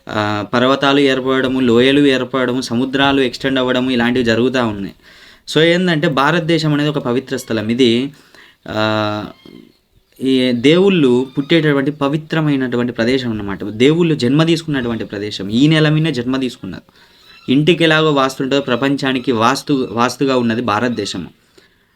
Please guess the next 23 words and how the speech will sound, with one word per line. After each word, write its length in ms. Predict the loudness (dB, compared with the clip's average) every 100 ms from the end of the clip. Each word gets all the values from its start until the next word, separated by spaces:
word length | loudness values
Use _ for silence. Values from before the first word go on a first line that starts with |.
| -4
అలా 180 | 0 2
వాస్తుపరంగా 580 | 0 0 0 2 2
మాట్లాడుకున్న 520 | 0 0 0 0 0 2
భారతదేశము 680 | 0 0 0 -2 0 -2 -4 -10 -10
ఆ 200 | -2 0
రకమైన 360 | 2 2 2 4
వాల్యూస్ని 520 | 2 2 0 -2 0
కలిగి 180 | 2 2
ఉన్నది 200 | 2 0
కాబట్టి 380 | 0 0 0 -2
ఇక్కడ 220 | 0 0
దేవుళ్ళ 480 | 2 2 2 2 0
అవతారాలు 640 | -2 -2 0 0 0 -2
అనేది 200 | -4 -4
జరిగినాయి. 400 | -6 -4 -6 -6 -14 -20 -20 -18 -4
అంటే 140 | 0
జరిగినటువంటి 760 | 2 2 2 2 2 0 0 0
అవతారాలకు 640 | 0 0 0 0 0 -2
సంబంధించినటువంటి 1080 | -2 -2 -2 -2 -4 -4 -2 -4 -4 -4 -4 -4
చాలా 260 | -6 -2 2
ఎవిడెన్సెస్, 720 | 2 2 0 -2 -4 -6 -6 -6 -8 _ _ _ _ _ _ _ -6 -4
చాలా 400 | 0 2 4 4
అంటే 320 | 4 0